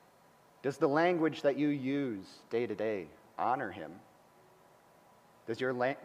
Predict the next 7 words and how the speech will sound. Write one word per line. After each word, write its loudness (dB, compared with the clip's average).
does -10
your 0
language 0
reflect 0
reverence 0
for -4
him? -12